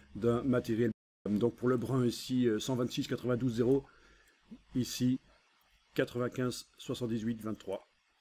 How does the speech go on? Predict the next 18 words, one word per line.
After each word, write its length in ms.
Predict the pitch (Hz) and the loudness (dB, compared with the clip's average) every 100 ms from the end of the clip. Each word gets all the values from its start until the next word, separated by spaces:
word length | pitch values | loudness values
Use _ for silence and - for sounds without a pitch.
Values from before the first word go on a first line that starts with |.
| _ - | _ -6
et 80 | |
cetera. 500 | 120 123 113 101 127 - | -4 -4 -4 -2 -4 -2
On 180 | 127 120 | 0 0
avait 220 | 104 117 | 0 0
déjà 320 | 110 104 120 | 2 2 0
testé 380 | - 117 - 98 | -2 -4 -4 -8
ça. 300 | - 110 - - _ | -6 -8 -8 -16 _
On 160 | 120 110 | -4 0
a 120 | 117 | 0
des 220 | 113 110 | 2 2
valeurs 280 | 107 120 123 | 2 2 2
R 140 | 117 104 | 0 0
G 120 | 117 | 2
B 100 | 110 | 2
différentes, 800 | 101 135 127 101 104 117 _ 123 113 - _ - _ | 0 0 -2 -2 -4 -6 _ 0 0 -4 _ -20 _
puisque 400 | - 120 - - 117 117 _ _ _ _ _ _ _ _ _ _ _ _ _ _ - | -4 -4 -2 2 2 0 _ _ _ _ _ _ _ _ _ _ _ _ _ _ -2
on 260 | 120 117 | 0 2
a, 280 | 117 117 - | 2 0 -4